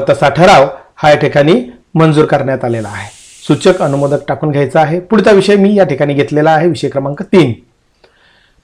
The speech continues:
मुलींच्या स्वरक्षणासाठी स्वतंत्र प्रशिक्षण कार्यक्रम आयोजित करणे.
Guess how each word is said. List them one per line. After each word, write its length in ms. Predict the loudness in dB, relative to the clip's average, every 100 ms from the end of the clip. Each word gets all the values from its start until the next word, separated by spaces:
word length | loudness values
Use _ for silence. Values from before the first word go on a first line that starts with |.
| _ _ _ -2
मुलींच्या 540 | 4 6 4 4 2 2 -8
स्वरक्षणासाठी 920 | -2 2 4 4 2 2 2 2 0
स्वतंत्र 580 | 2 2 4 2 4 2
प्रशिक्षण 560 | 2 0 0 -2 0 2
कार्यक्रम 460 | 2 4 4 2 -2 -10 -2
आयोजित 400 | 4 4 4 0 0
करणे. 280 | -4 -4